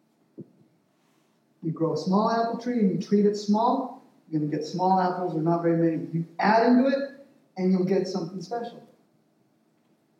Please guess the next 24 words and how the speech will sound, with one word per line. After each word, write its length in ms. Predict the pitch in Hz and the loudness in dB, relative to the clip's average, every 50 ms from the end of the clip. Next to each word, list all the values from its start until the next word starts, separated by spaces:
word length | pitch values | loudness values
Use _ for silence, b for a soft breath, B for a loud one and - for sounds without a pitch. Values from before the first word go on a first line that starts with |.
| _ _ _ _ _ _ _ _ _ _ _ _ _ _ _ _ _ _ _ _ _ _ _ _ _ _ _ _ _ _ _ _ _ _ - 156 | _ _ _ _ _ _ _ _ _ _ _ _ _ _ _ _ _ _ _ _ _ _ _ _ _ _ _ _ _ _ _ _ _ _ -6 -2
God 280 | - 220 226 254 254 247 | 2 4 4 6 4 4
is 100 | - 240 | 4 4
always 280 | 226 220 214 202 208 | 4 4 4 4 4
looking 320 | 208 214 214 214 202 180 170 | 4 2 2 0 -2 -4 -4
again. 240 | - 214 - - - - - _ _ _ _ _ _ _ _ _ _ - 208 | -6 -6 -8 -12 -14 -20 -20 _ _ _ _ _ _ _ _ _ _ 0 2
He's 160 | 208 202 202 | 2 2 2
always 320 | 214 208 214 220 220 208 | 2 4 4 6 4 4
deciding, 400 | 190 185 - 190 196 196 202 202 | 2 2 0 0 0 2 4 4
he's 140 | 196 180 170 | 4 4 2
always 260 | 185 180 185 185 180 | 2 2 2 2 0
picking. 400 | - - 208 202 - 170 143 - - - - _ _ _ _ _ _ _ _ _ _ | 0 0 -2 -2 -2 -4 -8 -10 -14 -18 -20 _ _ _ _ _ _ _ _ _ _
The 140 | - 185 240 | 2 4 6
other 180 | 294 330 349 320 | 6 8 6 6
one 200 | 330 294 247 - | 6 6 4 4
who's 120 | 233 - | 2 2
picking 540 | - - 202 185 202 208 208 214 - - - - - _ _ _ _ _ _ _ _ | 2 2 0 0 0 -2 -4 -4 -6 -8 -12 -20 -20 _ _ _ _ _ _ _ _
and 240 | - 175 170 180 175 | -2 0 2 2 4
looking 480 | 185 180 180 180 190 202 214 214 - - | 4 4 2 2 2 2 2 0 0 -2
and 120 | 196 180 170 | 0 2 2
is 140 | 170 156 - | 2 2 2
very 240 | 180 185 190 190 | 4 4 4 4
smart 300 | 180 - 190 180 185 180 | 2 2 2 0 0 0
and 120 | 175 165 160 | 0 -2 -2
intelligent, 480 | 160 165 160 160 165 160 190 214 220 | -2 -2 -2 0 0 0 -2 -4 -4